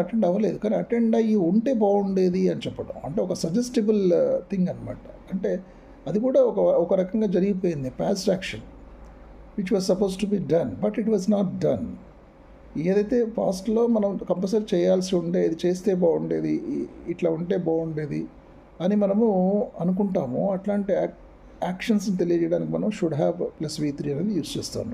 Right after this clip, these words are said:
కాబట్టి I should have attended the meeting అంటే నేను మీటింగ్ అటెండ్ అవ్వాల్సి ఉండే. I should have talk-, taken the class. I should have watched your video. ఇప్పుడు మీరు ఉంటారు,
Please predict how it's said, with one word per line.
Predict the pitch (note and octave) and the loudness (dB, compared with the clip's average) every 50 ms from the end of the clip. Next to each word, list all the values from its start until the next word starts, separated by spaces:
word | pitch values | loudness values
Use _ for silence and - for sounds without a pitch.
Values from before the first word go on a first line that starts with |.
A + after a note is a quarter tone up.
| - | -8
కాబట్టి | E3 E3+ F3+ G3+ - - - - - - - - - D3 | -8 -8 -6 -8 -8 -10 -16 -20 -20 -20 -20 -10 -6 -4
I | D#3+ D#3 | -4 -2
should | - F#3 F3 F3 | 0 2 2 4
have | F3+ G3+ F3+ | 4 4 2
attended | E3 D#3+ E3 D#3+ D3+ C#3+ C#3 C#3 | 2 0 -2 -6 -6 -4 -4 -4
the | C3 B2 | -4 -4
meeting | A#2+ G#2+ - - - - B2 | -6 -8 -8 -10 -12 -10 -10
అంటే | C#3 D#3 F#3 F3 | -6 -4 -2 -2
నేను | E3+ E3 E3 D#3 D#3 | -2 -2 -2 -2 -4
మీటింగ్ | F3 F3 F#3+ F#3 F3+ D#3+ | -4 -2 -2 -2 -2 -2
అటెండ్ | D3 E3 D#3 D#3 D3+ | -2 -2 -2 -2 -2
అవ్వాల్సి | D3 C#3+ C#3+ C#3+ - G#3+ E3+ - | -2 -4 -4 -4 -4 -4 -4 -4
ఉండే. | G2 - - - - - - - - - - - - - - - - - - - D3+ | -4 -10 -10 -12 -16 -20 -20 -20 -20 -20 -20 -20 -20 -20 -20 -20 -20 -16 -8 -2 -2
I | E3+ D#3+ | -2 -2
should | - G3+ F#3+ G3 | 0 2 2 2
have | G3+ F#3+ F#3 C#3+ | 2 0 0 0
talk-, | E3+ E3 - - - - - | 0 0 -2 -6 -16 -4 -2
taken | - F3+ F3+ G3 F#3 F#3 | -2 0 2 2 2 2
the | F#3 F#3 - | 2 0 -2
class. | C3 G#2+ D2+ C#2+ - - - - - - - - - - - - - - - - - - - - - - - - - - - - - C#3+ D#3+ | -2 -2 -2 -2 -4 -6 -10 -10 -12 -12 -14 -18 -20 -20 -20 -20 -20 -20 -20 -20 -20 -20 -20 -20 -20 -20 -20 -20 -20 -20 -14 -8 -4 -2 -2
I | G3+ G3 | -2 0
should | G3+ G#3 F#3 G#3 | 0 2 2 4
have | G#3+ A3 A3 - - - - C#3+ C#3 D3 | 4 2 0 -2 -6 -10 -8 -6 -2 0
watched | E3 G3+ F#3 F#3 A#3+ A#3+ A3+ G#3+ - - - - - - - - - - - - - - - - - - - - - - - - - - - - - - - - - - - - - - - - - - - - - - D3 E3 | 0 0 2 2 2 2 2 0 -4 -10 -20 -20 -20 -20 -20 -20 -20 -20 -20 -20 -20 -20 -20 -20 -20 -20 -20 -20 -20 -20 -20 -20 -20 -20 -20 -20 -20 -20 -20 -20 -20 -20 -20 -20 -20 -20 -20 -20 -20 -20 -20 -20 -12 -6 -2 0
your | F#3+ G#3+ G#3+ F#3+ G3 G#3+ - G3 B2 C3 | 2 2 4 2 2 0 -2 -6 -4 -4
video. | D3 C3 C3+ A#2 F#2+ D2+ - - - - - - - - - - - - - - - - | -2 0 0 -2 -2 -4 -6 -8 -12 -20 -20 -20 -20 -20 -20 -20 -20 -20 -20 -20 -10 -6
ఇప్పుడు | F3 F3 F#3 F3+ A3+ | -2 -2 0 2 2
మీరు | A#3 G#3+ G3+ F#3+ | 2 2 2 2
ఉంటారు, | F3+ G3+ F#3 E3+ D3 | 2 2 2 0 0